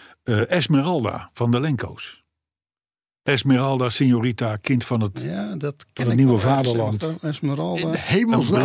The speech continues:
Speaker 1: briljante tekst van de Lenko's. Ja.
Speaker 3: Ah.
Speaker 1: Eh,
Speaker 3: Waar haal je dat vandaan?
Speaker 1: nou, eh, uit de
Speaker 3: Jeugd.
Speaker 1: kroeg. Uit de
Speaker 3: Oh, oh, uit de kroeg.
Speaker 1: Ik heb net weer een reunie gehad.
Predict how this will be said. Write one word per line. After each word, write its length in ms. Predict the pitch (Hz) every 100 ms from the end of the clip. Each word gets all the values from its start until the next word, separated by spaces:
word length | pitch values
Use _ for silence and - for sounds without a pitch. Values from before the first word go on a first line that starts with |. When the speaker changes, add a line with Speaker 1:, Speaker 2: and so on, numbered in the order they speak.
| 139
Speaker 1:
briljante 840 | 120 113 113 170 196 190 - 175
tekst 360 | - 139 - - _
van 200 | 156 170
de 80 |
Lenko's. 600 | 139 131 120 123 127 - _ _ _ _ _ _ _ _ _
Ja. 180 | 131 127 - -
Speaker 3:
Ah. 340 | 92 82 82 82
Speaker 1:
Eh, 680 | - 147 143 143 139 135 131 - _ _
Speaker 3:
Waar 120 | 143
haal 140 | 165
je 60 | 254
dat 160 | 247 -
vandaan? 500 | 262 - - 117 113
Speaker 1:
nou, 500 | 165 185 165 156 160
eh, 40 |
uit 140 | 160 160
de 220 | 160 156 143
Speaker 3:
Jeugd. 140 | 202
Speaker 1:
kroeg. 380 | 143 196 - - _ 214
Uit 140 | 131
de 60 | -
Speaker 3:
Oh, 160 | 170 185
oh, 140 | 185
uit 120 | 156
de 60 | -
kroeg. 420 | - 143 107 - _ _
Speaker 1:
Ik 120 | 135
heb 100 | 165
net 200 | 156 143
weer 140 | 151
een 120 | 135 127
reunie 360 | 139 139 165
gehad. 400 | 143 127 113 -